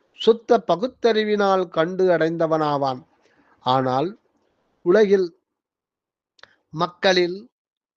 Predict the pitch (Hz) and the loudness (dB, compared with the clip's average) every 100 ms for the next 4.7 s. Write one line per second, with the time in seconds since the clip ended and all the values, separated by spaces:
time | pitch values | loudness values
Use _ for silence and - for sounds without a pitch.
0 | _ 185 220 262 233 233 233 190 220 220 | _ 0 2 2 2 0 2 0 0 0
1 | 208 190 185 165 151 190 240 - _ _ | 2 2 0 -4 0 2 0 -4 _ _
2 | _ _ _ _ _ _ - 165 226 269 | _ _ _ _ _ _ -4 2 4 4
3 | 269 262 254 247 233 220 233 214 208 196 | 2 2 2 2 2 2 0 0 0 -2
4 | - 160 185 214 185 156 190 | -4 -4 0 0 2 2 0